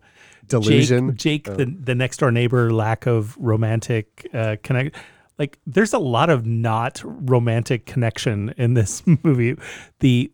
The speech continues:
Speaker 2: the boy, so the oldest son, uh, of
Speaker 1: The waitress.
Speaker 2: of the waitress and the daughter of the teacher connect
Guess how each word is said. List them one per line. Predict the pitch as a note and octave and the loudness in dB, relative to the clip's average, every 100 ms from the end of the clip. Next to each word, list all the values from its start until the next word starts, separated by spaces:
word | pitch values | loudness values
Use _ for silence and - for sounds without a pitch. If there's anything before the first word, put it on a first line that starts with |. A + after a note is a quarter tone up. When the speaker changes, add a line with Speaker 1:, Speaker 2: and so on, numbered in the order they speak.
| - | -6
Speaker 2:
the | B2 | -6
boy, | A2 D3+ D#3 D#3 D3+ D3+ G3+ _ _ _ - D3 | -2 0 4 4 2 -2 -6 _ _ _ -12 -6
so | - A#2+ | 0 0
the | A#2+ G#2+ A#2+ A#2 _ | 0 -2 -2 -4 _
oldest | B2 C3+ F#3 F#3+ | 0 2 2 0
son, | - E3 B2+ A2 C3 F3 _ _ _ _ _ _ _ _ | -2 0 0 2 0 -2 _ _ _ _ _ _ _ _
uh, | A#2+ A2+ A2 A#2+ - | -2 0 0 -2 -4
of | A#2 A#2 A2+ G#2+ - - _ _ _ _ _ | 0 2 2 -2 -8 -20 _ _ _ _ _
Speaker 1:
The | - | -12
waitress. | G2+ F#2+ G#2 - | -10 -10 -12 -6
Speaker 2:
of | B2+ A2+ | -4 0
the | |
waitress | A2 C3 C#3+ - G2 G2+ - - - | 2 2 2 -2 -6 -6 -10 -12 -6
and | A2 G#2+ | -4 -2
the | A2+ G#2+ G#2 G#2 A2 _ B2 | -2 -2 -2 -4 -6 _ -12
daughter | G#2+ A#2 B2 A2+ G#2 G#2+ B2 _ - | -2 2 4 2 0 -4 -8 _ -6
of | G#2+ G#2+ G2+ G2+ | -2 -2 -6 -10
the | - | -12
teacher | F#2+ - A#3 - G2 F#2+ G#2+ _ _ _ _ _ _ _ _ _ _ _ _ _ _ _ _ _ - | -10 -6 -6 -6 -8 -8 -10 _ _ _ _ _ _ _ _ _ _ _ _ _ _ _ _ _ -4
connect | C#3 C3 D3 F#3+ C#3+ A#2+ - - - | 0 2 2 0 -2 -6 -8 -14 -16